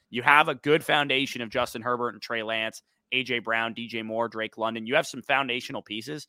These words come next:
Obviously, you don't have a foundational tight end yet. You don't really have any foundational running backs. But what you can do is use the next couple draft classes to fill out those positions because we have a couple good tight end prospects coming up. We have a couple good running back prospects coming up.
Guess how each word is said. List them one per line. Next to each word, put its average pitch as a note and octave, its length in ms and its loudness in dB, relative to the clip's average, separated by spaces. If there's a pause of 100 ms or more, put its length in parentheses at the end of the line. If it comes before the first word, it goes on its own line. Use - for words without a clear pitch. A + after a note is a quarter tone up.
(240)
Obviously, B2+ 320 -4
you B2 60 -4
don't B2+ 140 0
have A#2+ 180 -2 (140)
a A2 40 -6
foundational A2 460 -2
tight G2+ 220 -4
end C#3 160 2
yet. C3+ 160 0
You A#2+ 80 -6
don't A#2 100 -6
really A2+ 140 -8
have G#2+ 160 -4
any G#2 120 -6
foundational G#2+ 520 -4
running C3 240 0
backs. A2 280 0 (240)
But A2+ 80 -2
what C3+ 140 -2
you D#3 140 -2
can B2+ 160 -4
do D3+ 260 2
is B2 180 -6
use C3 160 -6
the B2+ 80 -8
next B2 200 -4
couple A#2+ 240 -6
draft A#2 280 0
classes A#2 360 -2
to - 80 -12
fill B2 200 -2
out D3 160 2
those B2 160 -6
positions A2+ 440 -8
because A#2+ 360 -2 (240)
we A2+ 100 -6
have D#3 180 8
a D#3+ 40 2
couple B2 220 -2
good A2 180 -8
tight A2 200 -2
end G2+ 160 -4
prospects G2 400 -4
coming F#2+ 240 -8
up. F#2 120 -8
We G#2+ 100 -10
have C#3 200 8
a A#2+ 60 -4
couple A2 220 -4
good G#2 180 -6
running G#2+ 220 -4
back G2 180 -6
prospects G2 420 -6
coming G2 240 -8
up. F2+ 140 -8